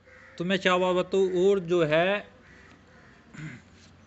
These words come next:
ईडब्ल्यूएससी जी, जो दल है, मतलब, जो छोरी है, पूछ रहे थे, "सर जी, उनकी, सर, टॉप कितनी है छोरियों की?" उनकी जो बात थी, मतलब,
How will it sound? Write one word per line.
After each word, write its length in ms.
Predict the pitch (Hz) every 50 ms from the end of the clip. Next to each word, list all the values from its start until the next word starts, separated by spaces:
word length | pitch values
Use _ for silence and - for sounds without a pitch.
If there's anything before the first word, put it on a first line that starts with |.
| - - - - - - - - - - - - - - - 180
ईडब्ल्यूएससी 1300 | 175 180 185 196 202 208 214 220 214 170 190 190 180 190 190 202 202 196 190 180 - - 196 196 202
जी, 180 | 185 175 190 196 185 - 160
जो 300 | 151 143 175 185 190 190
दल 340 | 170 165 170 170 175 170 156
है, 460 | 139 139 139 143 151 170 185 208 202 - - - - - - 139
मतलब, 220 | 139 151 151 165
जो 120 | 160 190
छोरी 440 | 185 - - - 135 147 160 180 170
है, 420 | 143 127 127 139 151 165 175 170 - - - - - - - - - - - - -
पूछ 280 | 160 180 180 180 -
रहे 100 | 180 175
थे, 220 | 175 - 185 185 175
"सर 180 | 180 180 165
जी, 100 | 160 165
उनकी, 300 | 175 170 165 165 - 175
सर, 140 | 156 160 165
टॉप 320 | 160 - - 165 165 160
कितनी 320 | - - 160 - - 151 156
है 60 | 156
छोरियों 400 | 151 - - 147 147 147 151 147
की?" 280 | - - 147 147 147 139 - - - - - - - - - - - _ - - - - - - - - - - - - - - - - - 165 - 196
उनकी 420 | 196 190 196 202 190 - 220 226
जो 280 | 202 190 233 240 247 240 247 - - - - - _ - - - -
बात 380 | 151 131 143 151 175 185 185 -
थी, 100 | 180 170
मतलब, 340 | 156 147 147 147 151 165